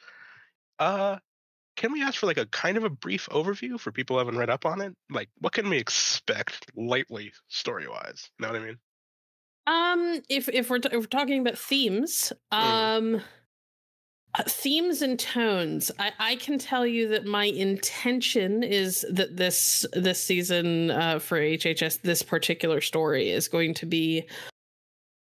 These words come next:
Speaker 2: um, very, very intense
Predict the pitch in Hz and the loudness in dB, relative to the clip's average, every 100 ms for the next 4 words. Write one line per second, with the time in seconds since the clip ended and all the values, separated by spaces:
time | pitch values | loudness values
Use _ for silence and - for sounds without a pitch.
0 | - - _ 185 165 147 101 - - 185 | -16 -16 _ -2 0 0 -4 -6 -2 -2
1 | 180 202 233 262 254 202 180 180 196 190 | 2 2 4 2 2 0 -2 0 2 4
2 | 196 196 190 170 180 170 - 190 359 - | 2 2 2 2 0 -2 0 0 0 0
3 | - - | 0 0